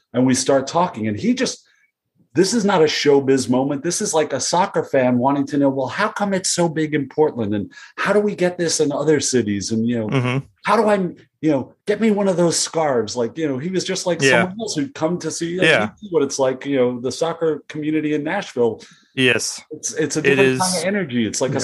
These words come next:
Speaker 1: supporters
Speaker 2: it is.
Speaker 1: group of a college sport.
Speaker 2: My, uh,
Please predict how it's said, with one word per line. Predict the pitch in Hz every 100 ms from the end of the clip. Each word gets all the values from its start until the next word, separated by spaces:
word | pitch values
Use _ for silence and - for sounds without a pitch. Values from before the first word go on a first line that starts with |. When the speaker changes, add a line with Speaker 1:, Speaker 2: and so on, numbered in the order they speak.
| -
Speaker 1:
supporters | - 160 160
Speaker 2:
it |
is. | 120 117 107
Speaker 1:
group | - 127
of | -
a |
college | 160 165 143 110 -
sport. | - - - 104 85 - _ _ _ _ _ _
Speaker 2:
My, | 131 120 123 123
uh, | 117 107